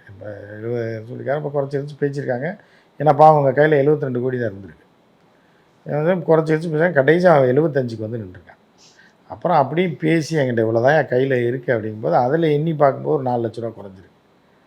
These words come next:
அப்புறம் ஒய்ஃப் ஷாக் ஆயிட்டாங்களே, "என்னங்க எப்படிங்க இவ்வளவு தூரம் வந்துட்டோம், எப்படி வாங்குறதுன்னா?" "சரிம்மா, லோன் போட்டுடலாம், மூணு லட்ச ரூபா வேணா லோன் போட்டு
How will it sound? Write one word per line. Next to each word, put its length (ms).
அப்புறம் 340
ஒய்ஃப் 220
ஷாக் 260
ஆயிட்டாங்களே, 320
"என்னங்க 360
எப்படிங்க 380
இவ்வளவு 300
தூரம் 220
வந்துட்டோம், 400
எப்படி 260
வாங்குறதுன்னா?" 680
"சரிம்மா, 340
லோன் 260
போட்டுடலாம், 420
மூணு 200
லட்ச 160
ரூபா 140
வேணா 220
லோன் 240
போட்டு 280